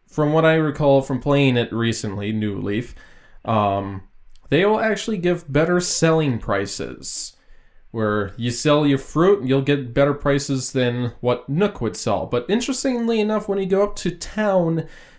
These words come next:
Nook ash-, actually isn't in the shop. His nephews are. Which is nice, because you don't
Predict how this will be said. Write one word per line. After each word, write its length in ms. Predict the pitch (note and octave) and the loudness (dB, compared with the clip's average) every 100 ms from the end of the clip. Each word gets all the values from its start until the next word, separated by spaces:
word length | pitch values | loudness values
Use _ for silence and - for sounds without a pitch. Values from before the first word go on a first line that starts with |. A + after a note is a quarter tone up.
| _ _ B2 | _ _ 0
Nook 300 | C3 G#3+ - | 2 2 0
ash-, 420 | F3 F#3 - - - | -2 0 -2 -8 0
actually 500 | D#3+ F3+ - E3+ D#3+ | 0 0 0 0 0
isn't 320 | D3+ E3+ D#3+ - | -2 -2 -6 -4
in 260 | D#3 D#3+ C#3 | 0 2 2
the 100 | A#2+ | 0
shop. 500 | - - F#2 - - - - - | -4 -4 -4 -6 -10 -12 -14 -10
His 500 | - A#2+ A#2 A2 - _ - _ | -4 -2 -4 -6 -14 _ -20 _
nephews 540 | - F#3 C3 A2 G#2 A2 | -4 -2 -2 -2 -2 -4
are. 400 | A1+ G1+ - - - _ - - - - - - _ - | -4 -8 -14 -20 -20 _ -20 -20 -20 -20 -20 -20 _ -6
Which 280 | A#2 - | -4 -2
is 340 | A#2 A2 A2 - | -2 -4 -6 -10
nice, 720 | A2 A2 A#2 G2+ F2+ - - - | -4 0 0 0 -4 -8 -8 -10
because 400 | - G#2 G#2 A2 | -12 -8 -8 -8
you 80 | |
don't 320 | G2+ A2 G#2+ | -4 -4 -4